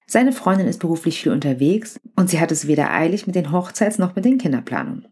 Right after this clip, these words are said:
Doch je mehr sich Chris' Freundin auf sich selbst konzentriert, desto stärker wird Chris' Liebe zu ihr. Er hofft und wartet und hofft und wartet. Doch im Prinzip lässt nicht seine Freundin Chris warten,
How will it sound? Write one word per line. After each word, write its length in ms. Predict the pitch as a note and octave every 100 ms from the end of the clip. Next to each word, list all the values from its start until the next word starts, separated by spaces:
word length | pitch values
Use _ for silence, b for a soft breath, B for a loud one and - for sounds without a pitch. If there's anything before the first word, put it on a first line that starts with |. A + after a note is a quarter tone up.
| _ _ _ _ _
Doch 160 | - F3+
je 160 | F#3
mehr 440 | F3 E3+ G3+ B3 D4
sich 320 | - G#3 G3
Chris' 360 | - F3+ F3+ -
Freundin 420 | D#3 D#3 D#3+ -
auf 140 | D3
sich 160 | - C3+
selbst 240 | F3 A3
konzentriert, 520 | - D#3+ - - F3
desto 240 | E3 D#3+ D#3+
stärker 580 | - - D#3+ F#3 G#3 E3+
wird 200 | G#3 -
Chris' 480 | - C#3 C3+ - -
Liebe 340 | C#3 C3 B2
zu 180 | - -
ihr. 360 | - - - C#3+ _ _ _ _ _ _ _ - _ _ -
Er 180 | D3 D3
hofft 400 | G#3 G#3+ - -
und 180 | D3 B2+
wartet 640 | C#3 C#3 D#3+ - C#3+ - -
und 320 | C3 B2+ -
hofft 400 | C#3 C#3 - - -
und 220 | C3+ B2+
wartet. 600 | B2 A2 - - - - _ _ _ _ _ _
Doch 140 | F3+ F3+
im 140 | F#3
Prinzip 460 | F#3+ F3+ - B3+ F3+
lässt 260 | D#3+ -
nicht 180 | D3+ -
seine 240 | D3+ C3+
Freundin 480 | B2 - C#3 C3+ B2+
Chris 400 | B2+ - A3 -
warten, 540 | B2+ B2+ - E3+ F3+